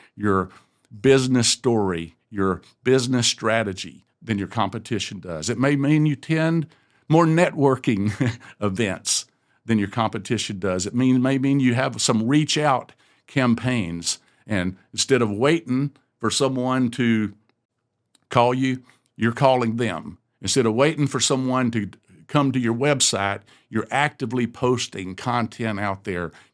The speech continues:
to draw people in. And you're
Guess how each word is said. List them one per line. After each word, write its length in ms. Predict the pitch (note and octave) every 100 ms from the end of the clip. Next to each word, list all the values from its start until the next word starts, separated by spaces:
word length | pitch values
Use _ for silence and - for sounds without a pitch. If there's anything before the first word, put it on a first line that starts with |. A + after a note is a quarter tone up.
| -
to 380 | A2+ G2 F#2 F#2 _ _ _
draw 420 | - A2 B2 C3
people 420 | B2+ C#3+ B2+ A2+
in. 420 | - A#2 G2+ G#2 -
And 120 | G2
you're 240 | F#2+ F#2+